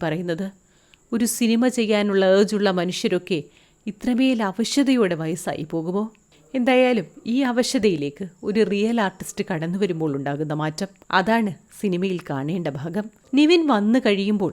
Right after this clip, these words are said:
ശരിക്കും ആദ്യ പകുതിയിൽ എവിടെയോ നിന്നുപോയ സിനിമ വീണ്ടും തുടങ്ങുകയാണെന്ന് തോന്നും. അഭിനേതാക്കൾ ഒരുപാട് പേർ ഉണ്ടാകുമ്പോഴും ചിലർ എന്തുകൊണ്ട് താരമാകുന്നു എന്നതിൻ്റെ ഉത്തരം ഈ സിനിമയിലുണ്ട്. സത്യത്തിൽ നിവിൻ ഒരു സെൽഫ് ട്രോൾ മാതിരി നിവിനായി തന്നെ അഭിനയിച്ചാൽ മതിയായിരുന്നു.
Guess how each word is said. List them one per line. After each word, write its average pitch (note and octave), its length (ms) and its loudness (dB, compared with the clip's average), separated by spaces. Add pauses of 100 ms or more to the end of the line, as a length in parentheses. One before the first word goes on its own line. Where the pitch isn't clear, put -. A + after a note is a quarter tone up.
(100)
ശരിക്കും G3+ 480 0
ആദ്യ G3+ 260 0
പകുതിയിൽ A#3 420 2
എവിടെയോ A3 360 2
നിന്നുപോയ A3 500 2
സിനിമ F#3+ 320 -2 (180)
വീണ്ടും G3 380 -4
തുടങ്ങുകയാണെന്ന് E3 840 -2
തോന്നും. F3+ 300 -2 (220)
അഭിനേതാക്കൾ F#3 680 0
ഒരുപാട് F#3 380 0
പേർ G#3 200 2
ഉണ്ടാകുമ്പോഴും F3+ 680 0 (420)
ചിലർ C#4 300 6
എന്തുകൊണ്ട് B3+ 500 4
താരമാകുന്നു A#3+ 840 2
എന്നതിൻ്റെ G3+ 440 0
ഉത്തരം F3+ 360 -2 (100)
ഈ A3 80 -4
സിനിമയിലുണ്ട്. E3 680 -2 (640)
സത്യത്തിൽ F3+ 400 -4 (240)
നിവിൻ F#3 400 0 (120)
ഒരു F3+ 140 -2
സെൽഫ് - 380 -2
ട്രോൾ A#3 240 4
മാതിരി G3 360 0
നിവിനായി G#3 460 0
തന്നെ A3 280 0
അഭിനയിച്ചാൽ F#3 520 -2
മതിയായിരുന്നു. D3+ 640 -4